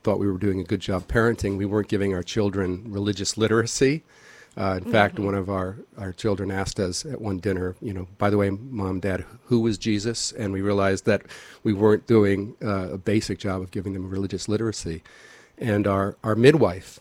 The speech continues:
Speaker 1: Mari, uh, another local Tacoma Parker, uh, told us about the Ethical Society. So we began to show up there, and, uh, it took.
Speaker 2: So this is not a tradition that you grew up in. Um, it's something that you came to in adulthood.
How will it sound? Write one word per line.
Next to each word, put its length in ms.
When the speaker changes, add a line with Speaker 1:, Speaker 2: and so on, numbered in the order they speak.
Speaker 1:
Mari, 380
uh, 180
another 640
local 220
Tacoma 340
Parker, 440
uh, 540
told 180
us 100
about 160
the 80
Ethical 240
Society. 460
So 140
we 100
began 280
to 60
show 260
up 160
there, 340
and, 400
uh, 260
it 160
took. 260
Speaker 2:
So 480
this 200
is 140
not 220
a 60
tradition 580
that 160
you 220
grew 480
up 240
in. 360
Um, 300
it's 140
something 280
that 140
you 80
came 280
to 280
in 160
adulthood. 640